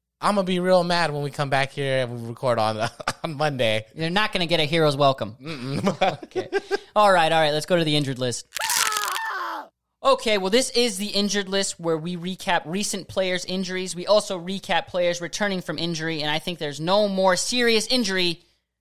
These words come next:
Speaker 2: to discuss right now than Kawhi Leonard.
Speaker 1: Yeah.
Speaker 2: So it was revealed that he had a minor A C L tear. This injury is expected, like, a recovery time of about a year. What does this mean for the Clippers? What does this mean for Kawhi Leonard?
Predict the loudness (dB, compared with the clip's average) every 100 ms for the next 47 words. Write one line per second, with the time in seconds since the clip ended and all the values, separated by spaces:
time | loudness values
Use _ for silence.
0 | _ _ -10 -6 0 0 2 0 2 2
1 | 0 -2 -6 0 4 4 4 2 0 0
2 | 0 -6 -16 -20 -16 -16 -18 -20 -16 -2
3 | 0 0 -4 -8 -8 0 2 4 2 2
4 | 2 2 2 2 2 0 0 -2 -2 -4
5 | 0 2 2 0 2 4 2 0 _ _
6 | -6 -4 -4 -2 -2 0 -2 -2 -2 -6
7 | -8 -10 -4 -2 -2 -6 -6 -10 _ _
8 | _ _ _ _ -10 -6 -6 0 0 0
9 | -4 -2 -2 -2 -4 0 0 0 -4 0
10 | 0 -2 -8 _ _ _ _ _ _ -4
11 | 0 2 0 -8 -6 -8 -6 -4 -4 -4
12 | -8 -6 -4 -2 -4 -4 -2 -2 0 0
13 | 0 -2 -8 -6 -6 -8 -4 2 2 2
14 | 0 2 2 0